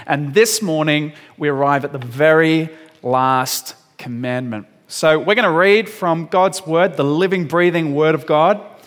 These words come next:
Uh, before I pray for us, so if you have a Bible, open it up to Exodus chapter twenty. If you're new to the Bible, that's right down at the front of the Bible, Exodus chapter twenty, and we're gonna read verse seventeen.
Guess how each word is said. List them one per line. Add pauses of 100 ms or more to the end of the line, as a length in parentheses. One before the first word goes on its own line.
(360)
Uh,
before
I
pray
for
us,
so
if
you
have
a
Bible,
open
it
up
to
Exodus
chapter
twenty. (1300)
If
you're
new
to
the
Bible,
that's
right
down
at
the
front
of
the
Bible,
Exodus (800)
chapter
twenty,
and
we're
gonna
read
verse
seventeen.